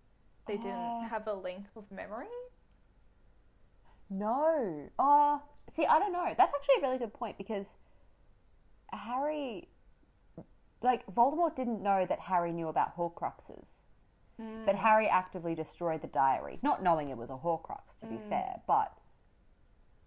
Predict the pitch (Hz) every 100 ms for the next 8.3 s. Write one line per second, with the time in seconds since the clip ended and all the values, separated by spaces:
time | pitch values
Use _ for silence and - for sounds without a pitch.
0 | _ _ - - - 269 294 277 220 180
1 | 160 - _ - 170 190 175 170 160 139
2 | - 156 165 143 165 151 104 80 - _
3 | _ - _ _ _ - 175 156 - -
4 | 156 139 127 127 131 214 415 - - -
5 | - - - _ _ - 220 214 214 226
6 | 285 247 233 240 294 339 226 214 208 196
7 | 170 - 160 156 170 156 147 - - 139
8 | 131 -